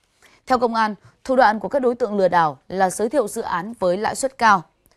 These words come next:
Thời gian đầu, khi tham gia đầu tư tiền ảo, người đầu tư sẽ có lãi và được kích thích nạp thêm tiền. Sau đó, chúng sẽ tư vấn để con mồi nạp tiền nhiều hơn,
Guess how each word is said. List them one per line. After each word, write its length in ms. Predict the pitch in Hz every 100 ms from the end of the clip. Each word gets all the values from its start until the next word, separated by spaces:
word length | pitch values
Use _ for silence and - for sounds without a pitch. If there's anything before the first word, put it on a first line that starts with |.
| _ _ _
Thời 100 | -
gian 180 | 202 214
đầu, 200 | 202 180
khi 160 | - 220
tham 180 | 214 196
gia 140 | 196
đầu 180 | 190 165
tư 80 | 196
tiền 160 | 185 160
ảo, 240 | 160 139 - - -
người 100 | 190
đầu 100 | 196
tư 220 | 208 202
sẽ 220 | - 196
có 160 | - 202
lãi 360 | 214 208 294 _
và 80 | 196
được 200 | 175 170
kích 180 | 320 _
thích 220 | 330 _
nạp 220 | 226 170
thêm 180 | 185 175
tiền. 240 | 175 156 135 _ _ _ - -
Sau 200 | - 294
đó, 200 | 254 214
chúng 260 | 247 214 247
sẽ 180 | - -
tư 200 | 320 294
vấn 280 | 226 202 262
để 120 | 202
con 240 | 170 196 196
mồi 260 | 180 160 165
nạp 200 | 180 -
tiền 220 | 190 190
nhiều 160 | 196
hơn, 280 | 190 262 262